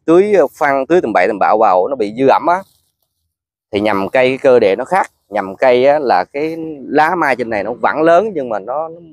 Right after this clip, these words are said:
bị vàng lá. Còn nhầm cây thì nó cho, nó sẽ cho ra cái bộ lá me. Nhưng mà mình phát hiện kịp thời rồi á, thì mình, ờ, khắc phục, thì cái bộ lá mình nó sẽ hồi phục ngay luôn, không có bị sượng luôn á mấy anh chị.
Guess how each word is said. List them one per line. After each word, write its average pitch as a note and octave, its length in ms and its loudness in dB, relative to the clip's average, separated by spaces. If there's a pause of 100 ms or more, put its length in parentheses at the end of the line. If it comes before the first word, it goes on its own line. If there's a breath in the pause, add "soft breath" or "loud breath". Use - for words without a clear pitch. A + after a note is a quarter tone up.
(240)
bị A#2 80 0
vàng A2 320 0
lá. B2+ 300 0 (840)
Còn G2+ 220 0
nhầm G2+ 220 -4
cây B2+ 220 2
thì A2+ 80 -6
nó A2 140 -4
cho, G#2 140 -6 (140)
nó D#3+ 60 -2
sẽ A2+ 280 0
cho B2+ 220 4
ra B2 200 2
cái D3+ 100 -8
bộ G#2 200 2
lá C3 200 0
me. D3+ 380 0 (1080)
Nhưng C3 200 2
mà A#2+ 100 2
mình G#2 320 0
phát E3+ 180 -2
hiện G#2+ 220 -2
kịp A#2+ 220 -2
thời G#2+ 240 2
rồi G2+ 260 2
á, A2+ 100 2
thì A#2+ 100 -2
mình, G2 260 -4
ờ, F2+ 180 -10
khắc F#3 220 -6
phục, A#2+ 160 -2 (760)
thì F2+ 60 -8
cái C3+ 120 -4
bộ G2 160 2
lá B2 260 2
mình A2 160 0
nó G#2+ 60 -6
sẽ - 180 -4
hồi B2 200 -4
phục - 180 -10
ngay C#3 200 0
luôn, C3+ 320 2 (220)
không A#2+ 220 -4
có C#3 80 -4
bị A2 120 -4
sượng A2+ 300 -2
luôn C#3 160 4
á C#3 60 -2
mấy D#3+ 120 0
anh C#3+ 100 -2
chị. A2+ 120 -2